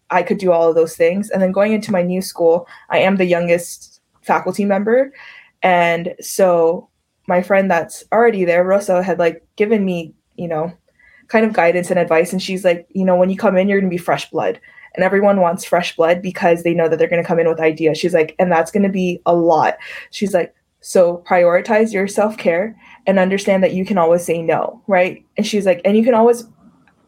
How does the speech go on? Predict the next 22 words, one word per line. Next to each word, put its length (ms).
ask 340
to 140
have 240
more 220
responsibilities 760
in 80
the 120
upcoming 340
year, 140
but 160
this 160
is 100
your 100
first 380
year. 160
You 100
don't 140
wanna 140
burn 240
yourself 300
out. 200
Like, 240